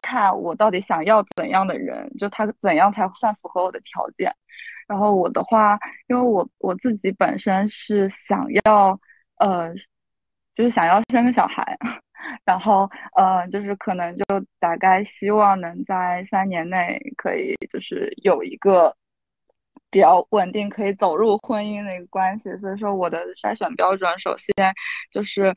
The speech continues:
呃，长相不能太丑，就是能够达到及格线，他的一个那个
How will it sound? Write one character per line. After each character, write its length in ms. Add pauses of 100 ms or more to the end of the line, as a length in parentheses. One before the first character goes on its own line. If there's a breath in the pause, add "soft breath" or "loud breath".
(260 loud breath)
呃， 460
长 240
相 260
不 120
能 220 (280)
太 380
丑， 420
就 120
是 80
能 160
够 140
达 180
到 200
及 260
格 220
线， 360 (360 loud breath)
他 160
的 280
一 120
个 440 (500)
那 160
个 340